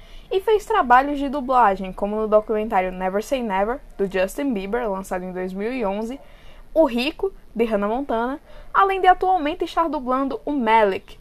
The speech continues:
Eu não sei se é assim que se pronuncia o nome dele, mas ele é um personagem da série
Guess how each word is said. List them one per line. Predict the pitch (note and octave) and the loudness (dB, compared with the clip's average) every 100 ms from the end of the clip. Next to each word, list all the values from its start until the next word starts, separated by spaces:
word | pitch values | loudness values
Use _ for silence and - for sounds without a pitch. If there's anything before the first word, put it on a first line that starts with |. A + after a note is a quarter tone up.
| - | -10
Eu | - | -2
não | C4 B3 | 2 2
sei | A#3+ A#3 | 4 2
se | |
é | G#3+ | 2
assim | G3+ G3+ | 0 -2
que | |
se | G3+ | -4
pronuncia | F#3+ F#3+ G#3+ A3+ A3+ | -2 -2 -2 -2 -2
o | |
nome | A3 B3 | -2 -2
dele, | C4 - - - | -4 -6 -10 -10
mas | C4+ B3 A3+ B3+ - | 2 4 4 -2 -2
ele | C4+ | 0
é | B3 | 2
um | B3+ | 0
personagem | C#4+ F4 D4 G#3+ A#3 | -2 -2 0 0 0
da | A3+ A#3 | -2 -2
série | - G3 G3 | -2 -2 -4